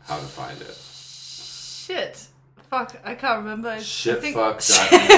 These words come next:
Speaker 2: fuck,
Speaker 1: Instagram
Speaker 2: I, dot, I can't remember.
Speaker 1: dot smell our
Speaker 2: Uh, <laughs>
Speaker 1: who's.
Speaker 2: please check it out. What's it called? It's like Analia Hatelius dot, no, it's like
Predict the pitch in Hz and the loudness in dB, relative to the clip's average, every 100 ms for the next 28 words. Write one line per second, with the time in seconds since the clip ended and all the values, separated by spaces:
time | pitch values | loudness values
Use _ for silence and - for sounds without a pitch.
0 | 403 - 285 - 247 269 - - - - | 8 6 6 6 4 0 -2 -12 -8 -2
1 | 220 - 208 208 214 190 202 90 87 104 | -2 0 -4 -4 -4 -6 -4 2 2 2
2 | 104 101 90 92 185 175 170 175 196 196 | -2 -4 -4 -4 -4 -6 -4 -4 -2 0
3 | 220 - - - - - - 311 285 277 | 0 -2 -4 -4 2 4 6 4 4 -2
4 | 247 - 220 226 220 202 208 214 226 - | -4 -2 -2 0 0 2 0 0 -4 -14
5 | - - - - - - 277 370 349 262 | -20 -18 -18 -18 -20 -10 -8 -6 0 0
6 | 226 240 226 185 208 226 214 220 214 214 | 0 -4 -4 -4 -6 -6 -6 -6 -10 -10
7 | 208 208 208 208 - - - - _ - | -10 -10 -10 -10 -12 -14 -18 -20 _ -12
8 | 196 190 - _ - _ _ _ _ - | -10 -10 -16 _ -20 _ _ _ _ -20
9 | - - - 220 208 208 208 214 196 | -20 -20 -20 -12 -10 -10 -10 -8 -8